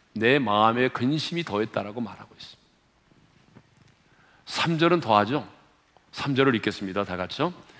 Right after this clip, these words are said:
"내 마음이 내 속에서 뜨거워서 작은 소리로 읊조릴 때에 불이 붙으니." 내 마음속에 화가 치밀어 올랐다는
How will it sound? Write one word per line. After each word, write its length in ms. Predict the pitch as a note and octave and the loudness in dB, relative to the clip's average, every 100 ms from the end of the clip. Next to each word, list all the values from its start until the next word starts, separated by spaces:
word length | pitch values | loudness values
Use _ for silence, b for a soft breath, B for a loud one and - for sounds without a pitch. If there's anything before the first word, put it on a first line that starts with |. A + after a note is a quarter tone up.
| B B B | B B B
"내 320 | A#2+ D#3 F3+ | 8 8 8
마음이 560 | E3+ A#2 B2 C3 D#3 B2+ | 6 8 8 8 6 8
내 180 | B2 C3+ | 6 6
속에서 460 | C3 C3 C3 D3+ | 2 0 2 2
뜨거워서 920 | - F#3 E3+ D3+ A2+ G#2 C#3+ E3 F#3 B B B | 0 0 4 4 4 2 4 4 2 B B B
작은 400 | - A2+ B2 F#3+ | 2 4 6 2
소리로 720 | F3 D#3 C#3 A#2+ C3 D3+ D#3+ - - - | 2 2 4 6 6 6 4 -6 -10 -6
읊조릴 480 | G#2+ - C3 A2 G2+ | -4 0 0 0 -2
때에 500 | G2+ G2 A2+ D3 D#3 - - | -2 2 4 2 0 -14 -6
불이 220 | F3+ F#3 | 0 0
붙으니." 460 | A2+ - A#2+ G2+ G2 - - - _ _ _ _ _ _ _ _ _ _ _ - - - _ | -2 -6 -6 -8 -10 -20 -20 -20 _ _ _ _ _ _ _ _ _ _ _ -20 -20 -20 _
내 200 | G#2 A#2 | 0 2
마음속에 640 | C3 G#2+ A2+ - G2+ G2+ A2+ | 4 2 0 -6 -4 0 0
화가 420 | G#2+ - G#2 C#3 | -2 -6 -2 -2
치밀어 380 | - F3+ E3+ G#2 | -2 -4 -4 -4
올랐다는 400 | F#2+ G2 G#2 | -6 -10 -16